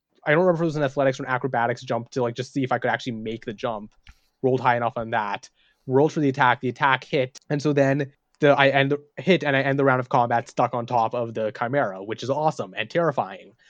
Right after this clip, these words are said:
Because then what the D M does is he has the chimera fly up as high as his movement can and then make a strength check to shake me off.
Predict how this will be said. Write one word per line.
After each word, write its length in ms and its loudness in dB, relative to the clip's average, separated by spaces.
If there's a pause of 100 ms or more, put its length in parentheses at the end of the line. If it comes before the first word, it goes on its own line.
(180)
Because 220 2
then 420 2
what 140 -2
the 60 -4
D 120 0
M 80 0
does 340 -2
is 120 -6
he 100 -4
has 300 4
the 80 -2
chimera 400 -2
fly 380 2
up 420 4
as 120 -2
high 340 6
as 100 0
his 100 -12
movement 300 -2
can 340 0
and 220 -4
then 200 -2
make 220 -2
a 220 -2 (100)
strength 400 -2
check 200 -2
to 60 -8
shake 240 -4
me 120 -8
off. 280 2